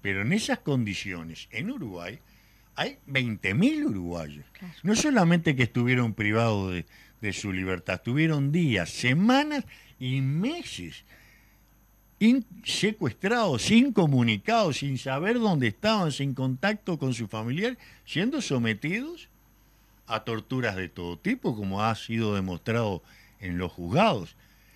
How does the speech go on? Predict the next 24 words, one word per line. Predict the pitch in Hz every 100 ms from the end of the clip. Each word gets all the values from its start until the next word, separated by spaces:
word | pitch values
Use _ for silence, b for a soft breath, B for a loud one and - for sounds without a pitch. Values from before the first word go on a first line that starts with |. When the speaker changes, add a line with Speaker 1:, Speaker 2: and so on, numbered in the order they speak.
| b
Speaker 1:
Entonces, | 131 127 131 - -
esas | 214 - 202
personas | - 147 131 139 131 117
lo | 151
único | 233 226 190
que | 143
pudieron | 123 120 123 123
acceder | 117 107 - 135 233
es | 262 -
al | 107 104
beneficio | 110 110 104 165 160 175 175 B B B -
de | 107
la | 104 107
ley | 123 175
dieciocho | 156 - 104 92 104
mil, | 107 127 170 - B B B
eh, | 95 92 85
treinta | 98 98 202 -
y |
tres | - 143 233 320
a |
los | 170 107
efectos | 95 104 95 92 -
jubilatorios. | 80 76 76 73 160 208 104 -